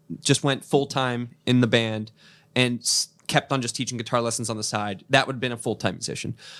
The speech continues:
But I, I didn't. And what, here's one of the conversations that happened. Uh, we opened for a very big band at Mister Small's Funhouse.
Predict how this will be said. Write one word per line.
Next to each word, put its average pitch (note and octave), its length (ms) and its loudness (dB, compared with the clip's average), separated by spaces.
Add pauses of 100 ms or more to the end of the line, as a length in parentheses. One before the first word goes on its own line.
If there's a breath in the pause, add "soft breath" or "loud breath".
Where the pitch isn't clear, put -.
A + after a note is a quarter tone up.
(160 loud breath)
But C3 140 8
I, B2+ 160 4
I C#3 100 4
didn't. B2 420 -4
And C3+ 160 4
what, D3+ 140 -2
here's D#3 320 4
one D3+ 80 2
of C3 60 -2
the - 40 -6
conversations A#2 580 -4
that G#2 100 -2
happened. A2 500 0 (480 soft breath)
Uh, A2+ 340 2 (140)
we F3 180 6
opened F3+ 300 4
for C#3 100 0
a B2+ 60 0
very C3 240 2
big C3+ 240 -4
band A2+ 380 -2 (100)
at A2+ 240 2
Mister A#2+ 240 -6
Small's G#2 320 0
Funhouse. - 560 -4